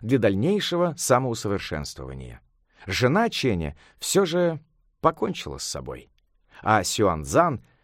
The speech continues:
перед тем, как отправиться в храм Хунфусы, вернулся в монастырь Цзиньшаньсы и отблагодарил настоятеля Фомина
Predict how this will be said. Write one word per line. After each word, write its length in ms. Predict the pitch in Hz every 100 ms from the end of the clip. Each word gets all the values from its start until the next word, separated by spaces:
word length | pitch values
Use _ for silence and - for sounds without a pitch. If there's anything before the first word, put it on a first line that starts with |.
| _
перед 300 | 143 156 185
тем, 240 | - 170
как 180 | 131 123
отправиться 580 | - 120 135 131 107 107
в 80 | -
храм 240 | 120 104
Хунфусы, 680 | 78 - 67 208 190 185 170 - _
вернулся 680 | 98 120 113 190 226 - 180
в 60 | 113
монастырь 600 | 117 110 - 175 170 147 _ -
Цзиньшаньсы 920 | 90 147 147 - 139 135 - 90 80 _ _ -
и 200 | 214 -
отблагодарил 760 | 180 147 135 143 113 110 147 127
настоятеля 680 | 104 - 90 101 107 85 73
Фомина 560 | - 85 185 185 170